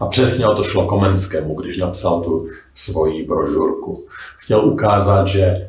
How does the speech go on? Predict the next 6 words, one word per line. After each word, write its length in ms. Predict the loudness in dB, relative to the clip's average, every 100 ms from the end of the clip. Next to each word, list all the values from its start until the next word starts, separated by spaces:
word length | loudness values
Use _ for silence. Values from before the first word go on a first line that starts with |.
| -2
nemáme 460 | 2 4 4 4 2
copci, 800 | 2 0 -2 -8 -10 -8 -8 -10 -16 -20 _
ale 240 | -4 -2 -2
máme 380 | -2 -2 -2
sloužit 500 | -6 -6 -6 -6 -6
potřebným. 720 | -8 -8 -8 -10 -10 -12 -14